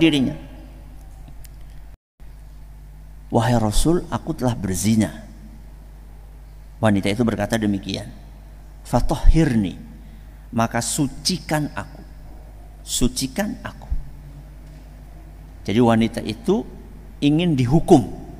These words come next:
oleh Nabi sallallahu alaihi wasallam supaya bersih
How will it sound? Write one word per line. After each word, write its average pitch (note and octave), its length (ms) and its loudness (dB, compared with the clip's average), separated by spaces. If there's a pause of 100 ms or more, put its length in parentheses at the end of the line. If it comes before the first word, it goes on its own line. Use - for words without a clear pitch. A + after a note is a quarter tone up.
(1040)
oleh B2+ 240 4
Nabi B2+ 320 6
sallallahu A2 240 -4
alaihi - 160 -6
wasallam C3+ 200 2 (600)
supaya D3 960 2 (480)
bersih C#3 720 2